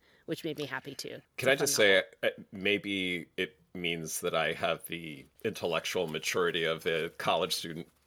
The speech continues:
Speaker 2: still. <laughs> I thought that was the best read of Frankenstein I'd ever heard. <laughs> It's my oth-,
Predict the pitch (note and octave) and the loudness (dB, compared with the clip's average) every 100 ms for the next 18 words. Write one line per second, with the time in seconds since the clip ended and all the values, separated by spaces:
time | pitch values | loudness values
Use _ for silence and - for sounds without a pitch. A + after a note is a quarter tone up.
0 | _ _ A#3+ - G2 F2+ F2+ D#4 - - | _ _ -6 0 4 4 4 4 4 6
1 | F#4 A3 D4 - - - G4 B3+ A#3 G3+ | 4 4 -2 0 -4 0 4 8 10 10
2 | G3+ D#3+ D3 C#3 - - B2 G#2 - - | 8 6 8 6 4 2 6 6 4 0
3 | F#2 F#2 F2+ F2+ G2 - F2 F2 G2 - | 0 0 2 2 0 2 2 4 2 0
4 | F#2+ F2 E4+ - E4+ - F4+ D#4+ - C#4 | 4 8 8 8 2 4 6 10 10 10
5 | G#3 - - - - F2+ E2+ - E4 - | 8 8 4 -4 4 4 4 2 0 4
6 | G4 - D4+ G3+ F#3+ A2 C3+ C#3+ | 4 6 8 8 10 10 12 10